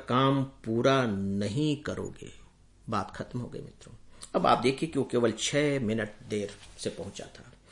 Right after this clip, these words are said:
लेकिन इससे उसके, उसकी जो अविश्वसनीयता थी, वो किस तरीके से Thomas, Thomas के दिमाग में घर कर गई कि जब व्यक्ति आदेश पत्र लेने में देरी कर सकता है,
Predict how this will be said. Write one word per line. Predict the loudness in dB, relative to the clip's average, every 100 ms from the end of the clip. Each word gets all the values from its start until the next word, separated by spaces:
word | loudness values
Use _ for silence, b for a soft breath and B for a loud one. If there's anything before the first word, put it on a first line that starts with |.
| B B B
लेकिन | 10 10
इससे | 8 10 10 10 10 10 10 6 -8 B B
उसके, | 6 8 10 12 12 10
उसकी | 6 2 6 8
जो | 8
अविश्वसनीयता | 8 8 8 8 8 10 12 12 10 6
थी, | 2 2 2 2 -2 B
वो | 10
किस | 10 10 8
तरीके | 10 10 8
से | 6 4
Thomas, | 2 4 6 6 4 0 2
Thomas | 4 4 4
के | 4
दिमाग | 4 4 2 0
में | -2
घर | -2 -6
कर | -6 -8
गई | -4
कि | 4 4
जब | 6 4 4 2
व्यक्ति | 2 2 2 2
आदेश | 4 4 4 2
पत्र | -2 -2 0 0
लेने | 4 4 4
में | 4 4
देरी | 2 2
कर | 0 -2
सकता | -4 -8 -8
है, | -8 -8